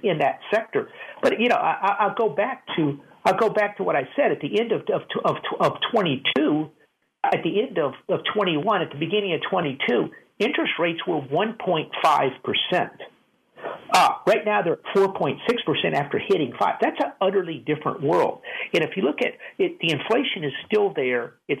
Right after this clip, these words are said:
still getting up. If you look at the velocity of money, it's starting to climb up as well. A-, a-, a-, and if you listen to the Fed, they're like, "Look, we're not cutting rates here next week, and we're gonna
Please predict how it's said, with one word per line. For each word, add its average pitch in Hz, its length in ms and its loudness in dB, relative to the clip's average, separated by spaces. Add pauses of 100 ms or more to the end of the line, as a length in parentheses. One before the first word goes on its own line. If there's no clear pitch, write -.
still 254 200 0
getting 147 260 0
up. 135 100 -4
If 139 160 -2
you 190 60 0
look 220 120 -2
at - 60 -10
the 156 160 -2
velocity 165 640 0
of 139 100 -6
money, 147 320 0
it's - 140 -16
starting 190 340 2
to - 80 -2
climb 147 480 0
up 135 320 0 (320)
as 135 80 2 (100)
well. 156 420 2 (220)
A-, 160 60 0
a-, 170 500 -2
a-, 170 280 0
and 160 100 2
if 147 100 -2
you 185 80 0
listen 202 260 -2
to 139 120 2
the - 60 -16
Fed, 202 180 0
they're 139 100 0
like, 143 180 0
"Look, 208 180 -2
we're 190 100 2
not 262 140 -4 (220)
cutting 156 240 0
rates 160 340 0
here 139 160 2
next 131 300 -4
week, - 300 0
and 131 100 -2
we're 156 200 2
gonna 131 220 -2